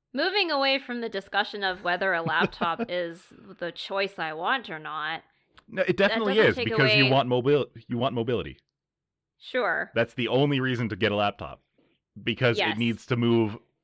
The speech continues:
Speaker 2: from one place to another easily.
Speaker 1: A lot. Yes, and that's what I use it for. And also, I will invalidate your noise point, because it doesn't make as much noise as you think, especially when you're not running something that's high,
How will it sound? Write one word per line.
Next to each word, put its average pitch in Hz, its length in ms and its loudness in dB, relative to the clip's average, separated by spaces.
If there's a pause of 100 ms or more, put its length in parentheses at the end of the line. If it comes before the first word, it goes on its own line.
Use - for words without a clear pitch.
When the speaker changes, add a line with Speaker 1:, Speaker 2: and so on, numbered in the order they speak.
(140)
Speaker 2:
from 104 260 -2
one 127 160 2
place 127 340 -4 (140)
to 123 220 -6
another 104 420 -2 (320)
easily. 82 380 -10 (100)
Speaker 1:
A 180 80 -4
lot. 160 360 -8 (400)
Yes, 208 200 -2 (300)
and 156 120 -14
that's 156 200 -16
what 175 100 -8
I 180 40 -6
use 208 180 -8
it 156 100 -12
for. - 280 -16 (260)
And 226 200 2
also, 247 380 2
I 226 140 2
will 220 140 -2
invalidate 202 540 0
your 202 120 -4
noise 185 340 -6
point, 180 360 -12
because 175 280 -12
it 180 100 -8
doesn't 196 300 -10
make 175 180 -12
as 185 60 -18
much 180 180 -18
noise 170 220 -10
as 165 80 -18
you 160 80 -16
think, 180 440 -10 (220)
especially 190 440 -10
when 202 100 -8
you're 202 80 -4
not 196 200 0
running 202 240 -2
something 180 320 -12
that's 170 180 -10
high, 170 360 -8